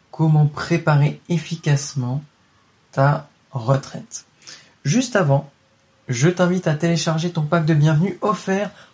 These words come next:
contenant notamment une formation vidéo complète pour acheter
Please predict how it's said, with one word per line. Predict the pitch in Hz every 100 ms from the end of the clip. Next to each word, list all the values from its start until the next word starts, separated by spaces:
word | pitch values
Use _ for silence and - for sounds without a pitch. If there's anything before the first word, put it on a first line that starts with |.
| _
contenant | 240 247 240 233
notamment | 220 220 190 202
une | 185
formation | - - 180 180 175 180
vidéo | 175 175
complète | 180 185 170 160 175 175 - _ _ _
pour | - 233
acheter | 214 - 147 160